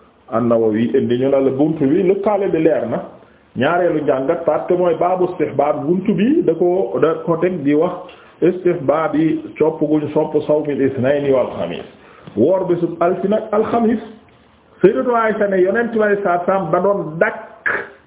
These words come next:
woor bés yooyee. Waaw, loolu kay jeex na. Waaw, bés yoo xam ne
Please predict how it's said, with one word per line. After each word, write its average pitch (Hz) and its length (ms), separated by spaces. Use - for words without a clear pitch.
woor 113 500
bés 98 220
yooyee. 80 340
Waaw, 90 180
loolu 98 260
kay 127 260
jeex 156 220
na. - 120
Waaw, - 180
bés 262 220
yoo 233 260
xam 196 180
ne 190 80